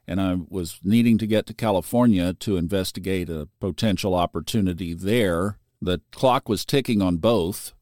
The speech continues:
and this is where I have come to learn so much about myself through the brilliance of astrology, because I've learned that for myself, the way that my astrological chart is wired, I have the tendency to always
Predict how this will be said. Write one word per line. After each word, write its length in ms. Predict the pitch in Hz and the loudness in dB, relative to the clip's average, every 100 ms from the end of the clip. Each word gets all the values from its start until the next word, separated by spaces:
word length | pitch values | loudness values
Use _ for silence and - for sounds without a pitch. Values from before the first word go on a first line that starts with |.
| _ | _
and 160 | - 95 | -2 0
this 160 | 160 - | 0 -2
is 160 | 147 | -2
where 160 | 135 117 | 2 4
I 80 | 98 | 4
have 240 | 98 - | 0 -4
come 240 | - 127 | 0 0
to 100 | 113 | 2
learn 360 | 104 95 90 78 | 0 0 2 0
so 420 | - - - 139 | -2 -4 0 2
much 240 | 151 147 - | 4 2 0
about 240 | 117 113 | 2 2
myself 560 | 107 107 - 92 76 80 | 0 -2 0 0 -2 -6
through 640 | - - 127 127 123 123 | -12 -2 4 4 4 0
the 160 | - 104 | -4 -4
brilliance 520 | 87 110 127 117 113 | 0 2 2 2 0
of 120 | 113 | -2
astrology, 760 | 98 - 110 95 80 67 50 - _ _ _ _ _ _ | -6 -4 0 0 -2 -6 -14 -18 _ _ _ _ _ _
because 580 | 104 - 110 98 - - | -10 -2 0 0 -2 -6
I've 220 | - 104 95 | -4 -4 0
learned 480 | 117 147 127 90 | 0 2 2 2
that 280 | 92 98 95 | 0 -2 -2
for 220 | - 113 | -2 2
myself, 760 | 110 113 117 - 139 104 71 - | 4 4 2 0 0 0 -2 -6
the 80 | 80 | -4
way 280 | 92 107 | 0 2
that 180 | 113 107 | 2 0
my 400 | - 92 101 120 | -2 0 0 -2
astrological 840 | - 107 107 - 98 98 95 - 78 | -2 -4 -4 -4 -2 -2 -4 -10 -12
chart 400 | - 110 95 80 | -6 -2 -2 -4
is 180 | 90 76 | -10 -12
wired, 680 | 90 95 113 90 67 71 73 _ _ _ _ | -6 -2 0 -2 -6 -10 -14 _ _ _ _
I 160 | 87 104 | -4 -2
have 280 | 120 113 | -2 -2
the 80 | 110 | -2
tendency 640 | 110 - 95 87 82 - 85 | -4 -2 -2 -2 -4 -6 -8
to 240 | - 98 | -6 -6
always 720 | - 123 139 123 82 52 - | 0 4 4 2 -2 -6 -10